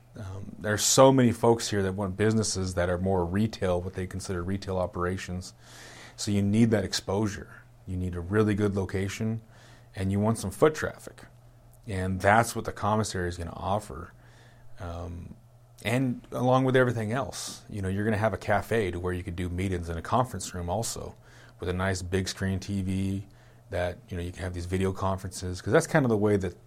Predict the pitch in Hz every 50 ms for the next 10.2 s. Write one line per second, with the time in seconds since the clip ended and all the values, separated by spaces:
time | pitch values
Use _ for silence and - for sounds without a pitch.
0 | - - - 101 101 104 101 95 95 92 90 82 80 - - - 104 95 - 92
1 | 78 82 87 87 92 95 - - 135 104 95 87 - - - - - - - 120
2 | - - 147 143 123 113 107 95 101 92 98 101 98 95 92 92 92 95 92 87
3 | 82 80 85 90 - - - - - - - - - - - 95 90 87 85 90
4 | 87 85 82 92 98 104 101 95 101 - 90 92 90 90 90 - - 90 - -
5 | 98 90 92 90 - - 123 120 120 117 117 - - - 127 135 - 85 - -
6 | - - - - - 98 - 101 95 - 117 104 107 101 95 98 101 104 101 95
7 | 98 90 - - - - - - - - - - - - 92 95 92 - - 104
8 | 104 - - 101 101 101 - 95 92 92 92 98 104 120 123 101 87 90 95 98
9 | - - - - - - - - 101 101 107 101 104 117 - - - - 95 -
10 | - - - -